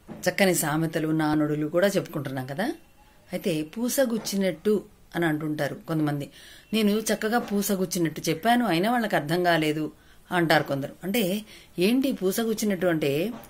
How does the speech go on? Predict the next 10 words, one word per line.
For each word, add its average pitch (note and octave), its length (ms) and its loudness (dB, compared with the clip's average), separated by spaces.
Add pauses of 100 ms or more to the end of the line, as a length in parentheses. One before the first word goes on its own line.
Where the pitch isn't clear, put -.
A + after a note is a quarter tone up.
(160)
అంత - 420 -10
క్లియర్ A#3 400 6
కట్‌గా A#3 340 4
అనమాట. D3+ 320 2
అంటే A#3+ 300 -4 (400)
అంత C#4 760 2
ప్రతి D#4+ 760 4 (880)
విషయాన్ని D4 480 6
కూడా C#4+ 220 4
కూలంకషంగా A#3+ 1300 2